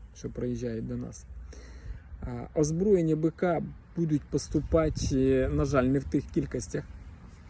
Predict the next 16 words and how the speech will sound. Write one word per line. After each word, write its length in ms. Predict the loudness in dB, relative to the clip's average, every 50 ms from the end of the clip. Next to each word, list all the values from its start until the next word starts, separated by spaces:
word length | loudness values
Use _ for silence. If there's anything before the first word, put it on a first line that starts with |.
| -6 -4
які 220 | -4 0 0 2
потрібні 440 | 2 2 0 2 2 2 4 4 2
нам 180 | 2 2 0 2
для 140 | 2 0
перемоги. 600 | 2 2 2 2 2 2 0 0 0 -2 -2 -4 -6 -10 -12 -14 -14 -14 -16 -18 -18 -18 -18 -18 -18 -18 -16 -16 -14 -14 -14 -6 -2
Тому 220 | 2 2 4 2 4
переорієнтація 1160 | 4 6 8 8 8 8 8 6 4 2 2 2 2 2 2 2 2 2 2 2 0 -2 -4 -4 -2
місцевих 640 | -2 -2 -2 -2 0 2 4 4 4 4 2 2 0
бюджетів, 600 | 0 0 0 0 0 0 0 0 -2 -6 -2 0
державного 520 | 0 0 2 0 0 0 0 -2 -2 -2
бюджету 580 | 0 0 -2 -2 -2 -2 -2 -2 -2 -4 -8 -10 -10 -12 -14 -16 -10 -4
на 140 | -2 -2 0
потреби 440 | 0 -2 0 2 2 2 2 2 0
Збройних 460 | -2 2 4 4 6 6 4 0 -2
сил, 320 | -4 -2 0 0 2 0 -2 -6 -10 -12 -12 -12 -12 -12 -12 -12 -12 -10 -6 -4
а, 420 | -2 -2 -2 -2 -2 -2 -4 -4